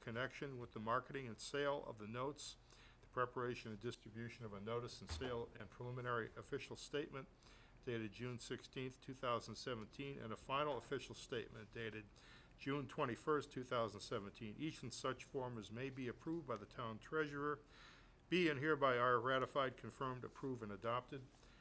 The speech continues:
Further voted that the town treasurer and the Board of Selectmen be and hereby are authorized to execute and deliver continuing and significant events disclosure undertakings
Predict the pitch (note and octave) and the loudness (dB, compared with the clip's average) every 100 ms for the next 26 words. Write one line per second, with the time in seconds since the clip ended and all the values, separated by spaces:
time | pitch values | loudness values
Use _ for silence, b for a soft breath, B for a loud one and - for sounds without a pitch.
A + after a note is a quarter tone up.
0 | B - C3+ A#2+ C3 C#3 C#3 B2+ - A2 | B 0 2 2 2 4 2 0 -2 -8
1 | - C3 B2+ A#2+ - - - - D3+ D3 | 0 2 2 0 -6 -14 -14 -6 0 0
2 | C#3 C#3+ C3+ A2+ G#2+ B2+ B2 A2 - B2+ | 2 2 2 -2 -4 0 0 0 0 0
3 | A#2+ A#2 G#2 C3 C3+ G#2+ A#2+ B2 A#2 A2 | 0 -4 -6 -4 -2 -2 -2 2 2 4
4 | B2 C3 B2+ C3+ C3 C#3 C3 B2+ B2 - | 4 6 6 4 4 4 6 6 4 -2
5 | - A#2 C3 - - D3+ - A2+ G#2+ A2+ | -6 -4 -4 -6 -6 -6 -6 -8 -8 -4
6 | C3 C3+ B2+ B B B - A2 - D3+ | -2 -2 -4 B B B -8 -6 -2 0
7 | D3+ D3 B2 G#2+ - A2 C3+ - C3+ A#2 | 0 -2 -2 -4 -6 -4 -4 -4 -4 -2
8 | G#2+ B2 B2 - G#2+ - B2+ C3 C3+ B2 | 0 -2 -2 -8 -8 -2 0 0 0 -2
9 | B2 A2+ C3 A#2+ - A#2+ A2+ - | -2 -2 -2 -2 -2 -4 -6 -10